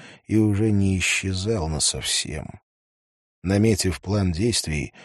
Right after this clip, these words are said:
Савва позвонил в Управление внутренних дел Южного административного округа,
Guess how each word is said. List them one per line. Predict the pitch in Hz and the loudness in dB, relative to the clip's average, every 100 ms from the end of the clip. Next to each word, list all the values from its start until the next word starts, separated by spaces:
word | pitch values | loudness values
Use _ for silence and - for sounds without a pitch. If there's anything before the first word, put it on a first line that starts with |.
| - _ | -20 _
Савва | - 156 143 131 | 4 8 8 6
позвонил | 110 113 117 120 127 107 | 2 2 4 6 6 4
в | |
Управление | 107 101 104 110 123 107 104 | 2 2 2 4 6 4 2
внутренних | 85 117 - 101 101 95 87 | 2 0 2 2 2 2 2
дел | 110 90 | 2 2
Южного | 82 110 87 92 92 | 2 0 2 0 0
административного | 82 87 87 - 87 80 120 104 85 76 71 | 0 0 0 -2 -4 -2 0 0 0 -2 -2
округа, | 95 - 143 147 151 | -4 -2 2 4 4